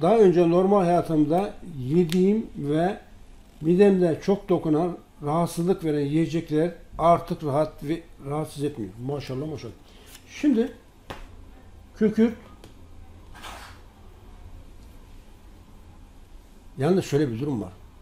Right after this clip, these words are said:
Bu hanımefendi aradı beni. "Aa, bu kükürt bana çok rahatsız veriyor. Çünkü aşırı mikrop öldürüyor.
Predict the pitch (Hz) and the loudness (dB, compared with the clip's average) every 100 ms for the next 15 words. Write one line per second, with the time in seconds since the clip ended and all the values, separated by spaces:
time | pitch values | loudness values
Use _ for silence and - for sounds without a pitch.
0 | - - - - - - - - - 127 | -20 -20 -20 -20 -20 -20 -20 -20 -16 -8
1 | 123 156 147 139 131 180 143 143 120 120 | -2 -2 0 0 -2 -2 -2 -2 -2 -4
2 | 180 - - - - - - - - - | -6 -10 -20 -20 -20 -20 -20 -20 -20 -20
3 | - - - - - - - - - - | -20 -20 -20 -20 -20 -20 -20 -20 -14 -2
4 | 151 165 196 190 180 156 185 156 165 - | 0 4 6 6 4 0 2 2 0 0
5 | 151 147 151 160 143 110 101 - - - | -2 0 -2 -2 -4 -2 -4 -8 -14 -20
6 | - - - - - - - - - - | -20 -20 -20 -20 -20 -20 -20 -20 -20 -20
7 | - - - - - - 208 247 240 - | -20 -20 -20 -20 -18 -2 4 6 6 4
8 | 196 208 220 - 151 151 170 165 190 190 | 4 4 2 0 0 0 2 4 6 6
9 | 170 160 160 165 196 175 156 120 117 101 | 4 2 2 2 2 2 -2 -2 -6 -6
10 | 90 | -8